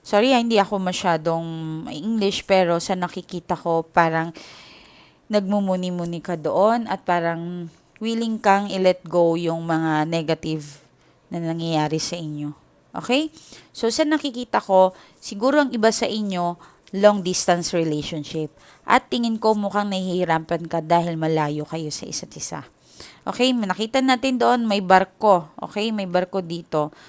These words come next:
So, parang tinitingnan mo siya, tinitingala mo siya, or di ko alam kung balak mo mag-abroad, possible, or yung person mo, abroad yan. Okay? Something maganda naman siguro yung kalalabasan.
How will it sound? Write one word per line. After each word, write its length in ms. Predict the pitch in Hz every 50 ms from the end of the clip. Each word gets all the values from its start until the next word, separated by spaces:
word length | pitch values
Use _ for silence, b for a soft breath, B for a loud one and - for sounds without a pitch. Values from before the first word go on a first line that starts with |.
| B B
So, 320 | B - - 233 226 220 220
parang 320 | 226 220 214 220 226 220
tinitingnan 640 | 226 214 202 202 202 - 196 190 190 185 185 185 185
mo 80 | 180 175
siya, 160 | - 190 180
tinitingala 720 | - 175 170 165 160 156 170 165 165 160 160 160 156 156
mo 160 | 156 156 160
siya, 160 | - - 170 170
or 320 | 160 160 160 156 156 - b b b b b b b -
di 80 | 202 190
ko 80 | 208
alam 240 | 202 196 202 214 214
kung 160 | - 208 185
balak 320 | 165 165 156 160 165 160 -
mo 140 | 175 165
mag-abroad, 840 | 165 160 151 160 151 151 151 156 151 165 175 180 196 226 247 208 180 -
possible, 580 | 165 151 151 - - 175 165 175 196 208 202 160
or 80 | 175
yung 220 | 165 160 170 160 _
person 480 | 170 156 156 156 - 175 160 160 165 170
mo, 160 | 185 196 208
abroad 460 | - 160 156 156 147 160 156 156 156
yan. 380 | 165 185 214 214 202 190 180 - 175 -
Okay? 320 | - 202 214 233 247 247 B B B B B B B B B B - -
Something 400 | - 294 330 311 - 330 302 285
maganda 400 | 269 233 202 202 196 180 185 175
naman 320 | 175 175 170 165 160 160
siguro 400 | - 180 160 156 160 160 151 156
yung 160 | 151 160 156
kalalabasan. 960 | - 175 160 151 143 143 147 143 143 139 156 156 - - 160 156 147 139 143